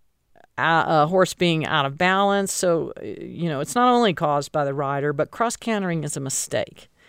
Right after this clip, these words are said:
You'll know when the horse is cross cantering because it feels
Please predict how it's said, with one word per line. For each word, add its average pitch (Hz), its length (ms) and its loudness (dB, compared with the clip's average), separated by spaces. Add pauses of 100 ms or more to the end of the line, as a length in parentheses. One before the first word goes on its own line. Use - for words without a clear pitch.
(440)
You'll 202 240 4
know 233 260 4
when 254 120 4
the 233 80 2
horse 196 240 0
is 170 120 -2
cross 160 320 -4
cantering 143 840 -6 (440)
because 151 320 -4
it - 80 -4
feels 139 400 -2